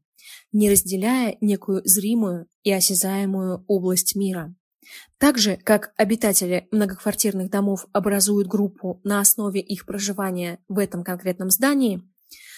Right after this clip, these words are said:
так мы, в силу политических и правовых институтов, которые обеспечивают наше совместное проживание всеми нормальными каналами коммуникации, становимся социальной группой, обществом, народом, нацией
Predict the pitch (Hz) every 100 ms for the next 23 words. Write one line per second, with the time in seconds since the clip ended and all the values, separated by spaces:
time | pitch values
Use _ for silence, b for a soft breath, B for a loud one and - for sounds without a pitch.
0 | B _ 247 233 - - 214 277 311 _
1 | _ - 233 214 214 - 233 240 233 185
2 | - 175 - 214 208 202 202 196 - 190
3 | 233 269 302 202 - b b _ 214 214
4 | 208 196 202 196 220 214 208 185 185 190
5 | 180 - 208 214 190 - 185 190 190 196
6 | 202 190 180 175 - - 196 196 214 220
7 | 190 175 170 165 190 196 180 175 175 208
8 | 226 247 330 330 - 185 170 - - 226
9 | 277 269 254 - 220 214 - - 220 226
10 | 233 220 196 202 226 233 185 170 - _
11 | 208 214 - 190 - 185 180 - 202 190
12 | 202 202 180 180 - 208 196 220 - 202
13 | 180